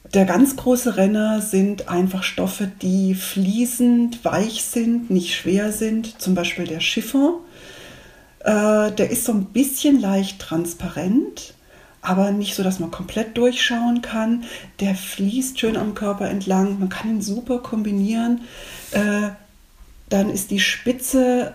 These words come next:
ein, äh, ein Stoff, der wahnsinnig, äh, vielseitig ist und wahnsinnig vielseitig von der Optik daherkommt.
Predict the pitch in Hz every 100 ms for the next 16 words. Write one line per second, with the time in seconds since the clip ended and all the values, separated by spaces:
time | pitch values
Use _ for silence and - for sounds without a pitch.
0 | - 196 196 214 226 220 - - - -
1 | - - _ 196 196 202 202 - 208 -
2 | 226 - 269 262 220 214 240 285 277 269
3 | 262 - - - 214 - - 294 285 202
4 | 202 240 - - 233 190 196 240 240 -
5 | 247 233 220 214 226 214 196 - - -
6 | 277 - 247 240 240 - 226 226 226